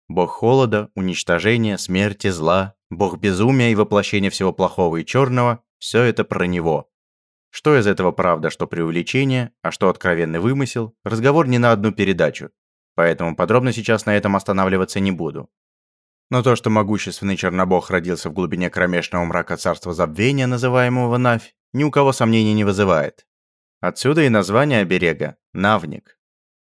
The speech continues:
Очертания знака, нанесенного на Навник, немного напоминает череп животного, один из атрибутов Чернобога. Вид оберега немудренный, сотворить такой довольно просто,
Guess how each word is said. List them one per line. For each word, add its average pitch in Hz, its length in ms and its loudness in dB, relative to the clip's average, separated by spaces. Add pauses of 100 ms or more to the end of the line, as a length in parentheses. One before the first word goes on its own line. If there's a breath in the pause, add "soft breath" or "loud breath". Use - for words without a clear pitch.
(520)
Очертания 135 560 0
знака, 127 300 0
нанесенного 98 640 0
на 87 120 0
Навник, 110 540 -2 (160)
немного 123 320 0
напоминает 117 540 0
череп 110 320 -2
животного, 95 600 -2 (340)
один 127 300 2
из 87 80 0
атрибутов 104 500 -2
Чернобога. 92 640 -2 (680)
Вид 120 260 -2
оберега 123 460 2
немудренный, 110 760 2 (120)
сотворить 85 460 -4
такой 87 260 -2
довольно 95 360 2
просто, 98 460 -2